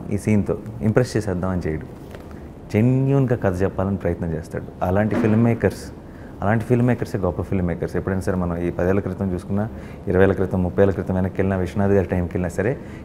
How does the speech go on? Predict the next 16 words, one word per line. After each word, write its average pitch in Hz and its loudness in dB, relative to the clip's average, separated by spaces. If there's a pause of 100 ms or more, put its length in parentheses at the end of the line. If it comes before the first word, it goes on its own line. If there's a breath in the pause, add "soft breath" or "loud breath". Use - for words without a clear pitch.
(160)
కథ 120 6
చెప్దాం 107 4 (920)
అని 95 0
చూసిన 101 0
వాళ్ళే 95 0
గొప్ప 95 -2
ఫిల్మ్ 85 0
మేకర్స్. - -8 (160)
ఆ 98 0
కథని 104 4
నమ్మి 110 0
కథకు 95 0
ఒక 87 -2
ఆనెస్ట్గా 98 0
ఉండి, 95 0 (600 loud breath)
ఆ, 90 0